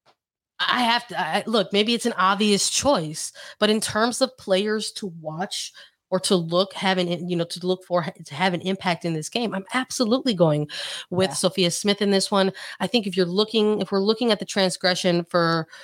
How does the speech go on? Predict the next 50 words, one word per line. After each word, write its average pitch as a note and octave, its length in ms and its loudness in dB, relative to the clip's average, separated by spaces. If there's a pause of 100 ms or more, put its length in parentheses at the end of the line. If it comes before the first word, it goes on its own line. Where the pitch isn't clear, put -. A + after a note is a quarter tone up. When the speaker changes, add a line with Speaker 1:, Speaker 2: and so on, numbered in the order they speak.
(240)
Speaker 1:
for, F3 320 4
uh, E3 640 2 (100)
for F#3+ 120 -4
Portland F3+ 400 0
coming F#3+ 260 2
out F3 120 2
of F3+ 80 0
that F3 140 2
semifinal F3 500 0
and E3+ 80 0
into F3 180 -4
this D#3+ 160 -6
championship F#3 520 -4
final, F#3+ 340 4 (240)
Sophia G#3+ 320 0
Smith, G#3 320 2
again, G#3 320 0
had F#3+ 160 0
a F#3+ 60 2
game F#3+ 180 2
where F3+ 80 0
she F#3+ 140 -6
was F3 180 -6 (260)
everywhere F3+ 560 -2
and E3+ 140 0
was E3+ 160 0
doing F3+ 320 2
so A#3 460 2
much F#3+ 260 2
on F#3 240 4
and F3+ 180 2
off F3 200 2
the E3+ 80 -6
ball, G3 420 2 (560)
except G3 300 0
the E3+ 80 0
goal F3 240 4
didn't D#3+ 240 -2
come D3+ 260 -8 (380)
in F3+ 140 4
that E3 220 2
Speaker 2:
Yeah. D#3+ 100 2
Speaker 1:
semifinal, E3 560 -4 (140)
uh, E3 260 2
for, E3 280 -2
for E3+ 160 0
her. D#3+ 300 -2
So F3 240 2
I'm F#3+ 200 2
looking G3 920 2